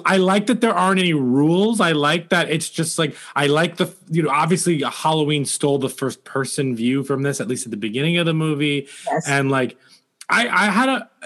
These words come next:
Speaker 1: it's not perfect at all. I'm not saying this, I'm not saying that I loved it. This is my favorite, like, but I really had a good time for the hour and a half we watched this. I mean, I think all the performances, as annoying as the girls and the cops may be,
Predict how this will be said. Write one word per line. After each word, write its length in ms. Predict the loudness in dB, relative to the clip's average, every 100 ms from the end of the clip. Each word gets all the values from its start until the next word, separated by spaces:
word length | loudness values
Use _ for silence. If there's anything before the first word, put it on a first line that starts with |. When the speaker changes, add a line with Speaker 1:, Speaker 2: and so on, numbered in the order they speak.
| -6
Speaker 1:
it's 240 | -2 2
not 180 | 2 2
perfect 360 | -2 -2 0 0
at 60 | 0
all. 260 | 0 0
I'm 140 | 0 2
not 160 | 0 0
saying 180 | 0
this, 140 | 0 -2
I'm 180 | -2 -2
not 180 | -2
saying 160 | -2 -2
that 100 | 0
I 80 | 0
loved 320 | 0 -2 -2
it. 80 | -4
This 120 | -4
is 100 | -4
my 140 | -4 -2
favorite, 340 | -2 -2 -2
like, 180 | -4 -6 -16 -14 -2
but 100 | 2
I 100 | 4
really 500 | 2 4 4 4 2
had 160 | 2
a 60 | 0
good 320 | 0 0 -2
time 340 | -2 0 0 -2
for 140 | -2
the 140 | -2 0
hour 260 | 0 -2
and 80 | -2
a 60 | -4
half 320 | -4 -4 -4
we 80 | -4
watched 360 | -2 -4 -4 -6
this. 280 | -4 -6 -6
I 80 | -4
mean, 220 | -4 -6 -10 -14 -2
I 80 | 0
think 220 | 0 0
all 200 | 0 2
the 100 | 0
performances, 720 | 0 -2 0 0 0 0 0
as 100 | 0
annoying 420 | 0 0 0 2
as 140 | 0 -2
the 100 | -2
girls 300 | 0 0 0
and 80 | -4
the 60 |
cops 280 | -2 -4 -4
may 40 |
be, 120 | -2